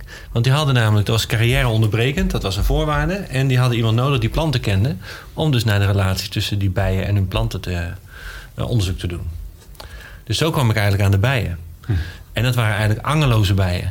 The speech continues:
Speaker 1: Dus tropische bijen, die leven in kolonies, die produceren ook honing. De Maya-Indianen hadden dat vroeger ook al en zo. En ik heb eigenlijk daar vooral gekeken naar hoe zo'n bijenvolk in elkaar zit.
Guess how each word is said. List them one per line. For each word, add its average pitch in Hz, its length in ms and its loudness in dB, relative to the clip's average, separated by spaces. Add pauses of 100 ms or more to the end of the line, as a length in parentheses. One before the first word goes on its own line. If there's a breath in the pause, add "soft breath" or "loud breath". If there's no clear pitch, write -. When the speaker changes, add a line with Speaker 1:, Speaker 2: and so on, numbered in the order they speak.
Speaker 1:
Dus 127 100 -2
tropische 123 460 2
bijen, 123 380 2
die 113 120 4
leven 113 280 4
in 104 60 4
kolonies, 147 480 2
die - 100 -2
produceren 104 460 0
ook 98 100 0
honing. 143 540 2
De - 120 -4
Maya-Indianen 113 840 2
hadden 110 180 0
dat 101 120 0
vroeger 107 300 -2
ook 120 200 -2
al 120 260 0
en 117 80 0
zo. 117 300 -2
En 120 400 4
ik 127 100 0
heb 131 120 2
eigenlijk 127 320 2
daar 117 100 4
vooral 131 200 2
gekeken 120 400 0
naar 117 100 2
hoe 120 220 4
zo'n 113 200 4
bijenvolk 120 440 2
in 113 80 0
elkaar 123 320 0
zit. 90 300 -6